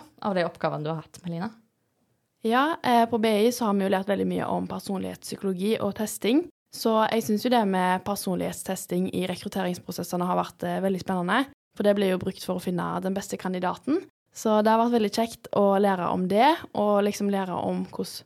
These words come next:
Speaker 2: man tolker da disse testresultatene, og det har jeg lært veldig mye av Lisa. Så det har vært veldig kjekt, synes jeg. I tillegg så har det jo også vært veldig spennende å bli kjent med næringslivet på Haugalandet, noe jeg alltid har vært interessert i da.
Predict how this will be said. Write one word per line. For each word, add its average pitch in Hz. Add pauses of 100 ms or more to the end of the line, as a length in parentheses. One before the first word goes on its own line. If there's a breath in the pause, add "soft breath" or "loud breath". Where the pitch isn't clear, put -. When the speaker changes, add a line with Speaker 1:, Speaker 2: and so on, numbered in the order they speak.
Speaker 2:
man 269
tolker 247
da 247
disse 208 (160)
testresultatene, -
og 190
det 190
har 190
jeg 202
lært -
veldig 254
mye 208
av 185
Lisa. 196 (400 soft breath)
Så -
det 208
har 190
vært 185
veldig 190
kjekt, -
synes -
jeg. - (420)
I 240
tillegg 233
så 254
har 208
det 202
jo -
også 190
vært 202
veldig 190
spennende 190 (120)
å 208
bli 190
kjent 185
med 185
næringslivet 185
på 180 (260)
Haugalandet, 214
noe 226
jeg 196
alltid 196
har 185
vært -
interessert 226
i 107
da. 101